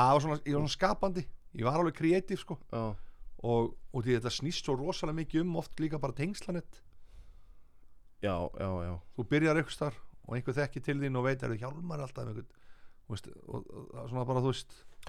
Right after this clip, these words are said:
Speaker 2: Já, upp á að
Speaker 1: leiðir
Speaker 2: byrja
Speaker 1: eitt
Speaker 2: með,
Speaker 1: af öðru.
Speaker 2: upp á að byrja með eitthvað content svona.
Speaker 1: Já.
Speaker 2: Já, já, já, einmitt.
Speaker 1: Þú veist, og þá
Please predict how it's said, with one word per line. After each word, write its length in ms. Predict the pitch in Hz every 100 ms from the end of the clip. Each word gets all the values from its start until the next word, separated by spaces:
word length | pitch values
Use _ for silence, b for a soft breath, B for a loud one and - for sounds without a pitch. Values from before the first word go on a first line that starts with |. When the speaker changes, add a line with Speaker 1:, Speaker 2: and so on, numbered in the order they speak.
| B -
Speaker 2:
Já, 80 | 123
upp 160 | 123
á 80 | -
að 60 | 135
Speaker 1:
leiðir 100 | 151
Speaker 2:
byrja 140 | 143
Speaker 1:
eitt 60 | -
Speaker 2:
með, 100 | 151
Speaker 1:
af 60 |
öðru. 220 | 165 185 160 - - - - -
Speaker 2:
upp 120 | 127
á 40 |
að 80 | 131
byrja 120 | 143 135
með 60 | 127
eitthvað 140 | 117
content 360 | 165 - 104 -
svona. 120 | 120
Speaker 1:
Já. 80 | 131 113 - -
Speaker 2:
Já, 160 | 110 107 104
já, 80 | 95 90
já, 80 | 85
einmitt. 180 | 80 92
Speaker 1:
Þú 80 | 95
veist, 140 | 107
og 60 |
þá 60 | -